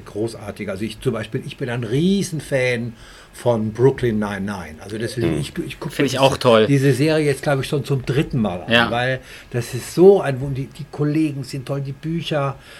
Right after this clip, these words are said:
Speaker 1: äh, sind hervorragend und das ist wirklich, wirklich toll. Aber wir haben in Deutschland ein Problem mit, mit Sitcom, mit Comedy.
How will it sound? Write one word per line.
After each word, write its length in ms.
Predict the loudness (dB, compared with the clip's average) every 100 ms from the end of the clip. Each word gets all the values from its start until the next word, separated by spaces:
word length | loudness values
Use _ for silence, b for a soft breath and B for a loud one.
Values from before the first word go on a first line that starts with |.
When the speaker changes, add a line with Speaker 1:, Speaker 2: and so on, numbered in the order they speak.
| B
Speaker 1:
äh, 320 | -6 -4 -2
sind 300 | -4 -6 -6 -8
hervorragend 1040 | -10 -10 -8 2 4 4 0 -2 -4 -6 -10
und 200 | -10 -10
das 160 | -12
ist 180 | -12 -14 -8
wirklich, 400 | -2 -2 -4 -10
wirklich 300 | -10 -10 -12
toll. 260 | -8 -8 -8 -12
Aber 440 | -6 -4 -4 -6 -12 -20 B B B B -10
wir 160 | -4
haben 180 | -2 -2
in 80 | 0
Deutschland 340 | 0 -2 -4
ein 100 | -8
Problem 360 | -8 -6 -4 -4
mit, 240 | -6 -8
mit 200 | -12 -12
Sitcom, 480 | -8 -8 -6 -10 -10 -10
mit 160 | -14
Comedy. 460 | -8 -6 -6 -8